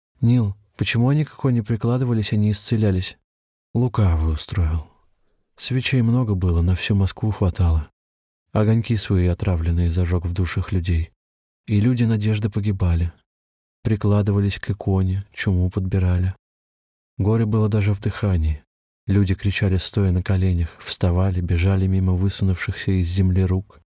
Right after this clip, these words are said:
И среди этого всего был хохот лукавого. Как он дорожит этим моментом, Володя. Он боится его потерять.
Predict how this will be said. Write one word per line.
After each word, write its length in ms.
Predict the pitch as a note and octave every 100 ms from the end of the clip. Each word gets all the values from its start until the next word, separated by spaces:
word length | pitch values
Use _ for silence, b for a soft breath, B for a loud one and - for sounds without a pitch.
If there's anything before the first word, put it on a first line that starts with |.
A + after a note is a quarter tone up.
| _ _ _ _
И 60 | -
среди 320 | - F#2+ F#2+
этого 300 | F#2+ F#2 F#2
всего 320 | - F#2 G#2
был 180 | G#2 G2
хохот 440 | - G#2 F2+ G#2
лукавого. 640 | G2 - F2+ E2+ E2 E2 E2+ _ _ _ _ _
Как 300 | - A#2 -
он 120 | A2+
дорожит 420 | G#2+ G#2 F#2 G2+
этим 260 | G2 - G2
моментом, 640 | F#2+ F2+ F2+ E2+ E2+ F2+ E2+
Володя. 520 | F2 E2+ E2+ D#2+ F#2+ _ _ _ _ _
Он 220 | A2 G2
боится 460 | F#2+ F#2+ F#2+ - G2
его 200 | E2+ E2+
потерять. 640 | - E2+ F#2+ F2 D#2+ -